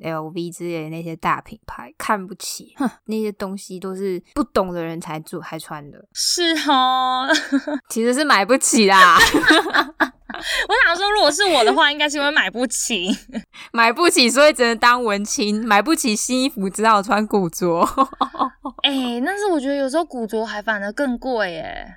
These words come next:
Speaker 1: 好像也是啊。可是古着就是很好的衣服啊。
Speaker 2: 有些古着店会不敢踏入。
Speaker 1: 古着店就是有牌子的，所以相对来说还是比较便宜，跟全新的比起来。
Speaker 2: 对啊，所以就贵啊。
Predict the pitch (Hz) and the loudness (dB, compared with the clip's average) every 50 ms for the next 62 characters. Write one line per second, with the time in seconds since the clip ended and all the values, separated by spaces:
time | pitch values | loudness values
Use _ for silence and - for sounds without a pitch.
0 | _ _ _ _ - 180 185 190 190 180 165 170 - - 170 170 135 - - _ | _ _ _ _ -6 -4 -4 -2 -2 -6 -6 -8 -10 -12 -12 -12 -12 -14 -18 _
1 | _ _ _ _ - 233 285 392 508 - - 220 208 190 208 214 208 226 247 285 | _ _ _ _ -4 -2 0 0 0 0 0 -4 -2 0 2 2 2 4 4 4
2 | 302 - 220 - 294 277 269 - 226 208 226 254 - 214 190 180 185 185 - 139 | 2 4 2 4 4 4 4 4 2 0 0 2 2 2 2 2 0 -4 -4 -4
3 | 196 202 208 220 220 - - - - - - - - - - - - - 269 359 | -4 -4 -4 -6 -6 -10 -14 -20 -18 -16 -14 -14 -14 -12 -12 -10 -8 -4 -4 -4
4 | 381 - 302 269 220 240 240 240 269 294 311 320 320 - - - 302 - 226 185 | -2 -2 -2 -4 -2 -4 -4 -4 -4 -2 -2 -2 -4 -4 -6 -10 -4 -4 -4 -4
5 | 180 - 233 254 214 185 196 196 202 196 175 156 147 - - 214 214 208 208 214 | -4 -4 -2 -2 0 -2 -4 -8 -8 -10 -10 -10 -12 -10 -6 -4 -4 -2 -2 -2
6 | 220 226 302 311 285 277 277 285 285 277 262 247 226 208 190 175 170 - - 180 | -2 0 0 0 0 -2 -4 -4 -2 -2 -2 -2 -2 0 0 0 -2 -2 -4 -4
7 | 156 160 175 175 - - 151 135 127 - - 202 - 262 233 226 226 233 214 220 | -4 -4 -6 -10 -12 -14 -16 -16 -16 -16 -16 -10 -6 -4 -4 -2 -2 -2 -2 -2
8 | 226 220 185 175 175 190 202 196 180 165 165 170 185 185 175 _ _ - 170 156 | -2 -2 -2 -4 -4 -6 -6 -6 -6 -8 -8 -10 -10 -12 -12 _ _ -20 -20 -18
9 | 151 160 190 185 185 180 - - - - - - - - - - - - - 202 | -14 -10 -6 -6 -6 -6 -8 -12 -14 -14 -18 -20 -20 -20 -20 -20 -16 -12 -10 -10
10 | 202 202 - - 180 170 175 - - 180 180 185 170 - - 165 156 - - - | -8 -8 -8 -8 -8 -8 -10 -10 -10 -10 -10 -10 -12 -14 -16 -18 -18 -18 -20 -20
11 | - _ - 247 240 214 202 190 185 180 175 175 175 175 175 175 180 185 - _ | -20 _ -10 -6 -4 -4 -4 -4 -6 -6 -8 -10 -12 -14 -14 -16 -18 -20 -18 _
12 | - 277 262 220 254 233 _ - 240 214 185 180 170 - - - | -4 -4 -4 -4 -6 -10 _ -6 -4 -4 -4 -4 -8 -10 -12 -14